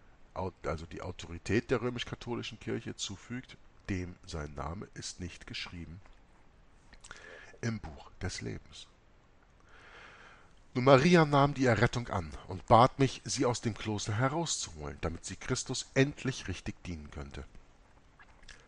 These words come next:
Endlich bin ich frei, sagte Maria erleichtert. Niemand kann mich daran hindern,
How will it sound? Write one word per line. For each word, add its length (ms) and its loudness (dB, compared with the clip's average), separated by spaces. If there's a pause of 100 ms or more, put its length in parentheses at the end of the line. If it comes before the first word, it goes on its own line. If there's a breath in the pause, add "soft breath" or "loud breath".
(140 soft breath)
Endlich 720 8
bin 160 4
ich 140 0
frei, 560 4 (220)
sagte 300 -4
Maria 400 -2
erleichtert. 460 -2 (560 loud breath)
Niemand 540 4
kann 160 4
mich 160 2
daran 260 6
hindern, 400 6